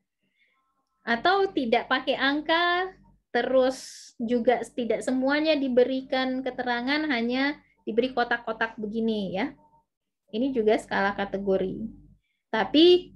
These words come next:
yang paling bawahnya itu kita kasih keterangan, yang atasnya juga kita kasih keterangan. Nah, ini intervalnya harus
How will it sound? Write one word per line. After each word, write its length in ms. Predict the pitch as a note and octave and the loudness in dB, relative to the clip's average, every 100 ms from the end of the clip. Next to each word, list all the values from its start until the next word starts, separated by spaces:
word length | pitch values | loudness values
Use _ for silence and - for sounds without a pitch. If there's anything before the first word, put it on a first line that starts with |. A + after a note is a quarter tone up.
| - | -4
yang 420 | A#3+ A3 A3 A3+ | 4 6 6 4
paling 680 | A3+ G#3+ A3 G#3+ G#3+ G#3 G3+ G3 | 2 2 2 -2 -2 -2 -2 2
bawahnya 640 | G3 A#3+ C#4 C#4 C4+ G#3+ | 4 4 2 2 0 0
itu 240 | A3+ A3+ | -2 -4
kita 320 | A3+ A3+ G3+ G3 | -4 -4 -6 -4
kasih 480 | G3+ G#3 A3 G#3+ - - | -6 -4 -4 -4 -8 -6
keterangan, 640 | G#3+ G#3+ G3 F#3+ A3 C#4+ D#4 | -4 0 0 2 4 4 4
yang 160 | G#3 F#3+ | 0 -2
atasnya 480 | G3+ G3+ G3+ A3 A3 | -4 -4 -4 -2 -2
juga 400 | G3+ G3+ G3+ - | 0 2 2 0
kita 240 | G#3 G#3 G#3 | -8 -6 -4
kasih 480 | G3+ F#3+ A#3+ C#4 - _ _ | -6 -2 -2 -2 -10 _ _
keterangan. 640 | G#3 G3+ G3 F#3 G3 G3 F#3 - - _ _ - | -2 0 0 0 -4 -6 -8 -12 -18 _ _ 2
Nah, 160 | G#3 B3+ | 4 6
ini 640 | D#4 D4 D4 E4+ F4 C#4+ - - _ _ | 6 8 8 6 2 -8 -10 -16 _ _
intervalnya 1040 | G#3+ A3+ A3 A3 B3+ C#4 C#4+ A3+ A#3+ A3+ | 2 4 2 4 6 6 6 4 4 2
harus 400 | F#3+ A3 - - | 0 -2 -4 -18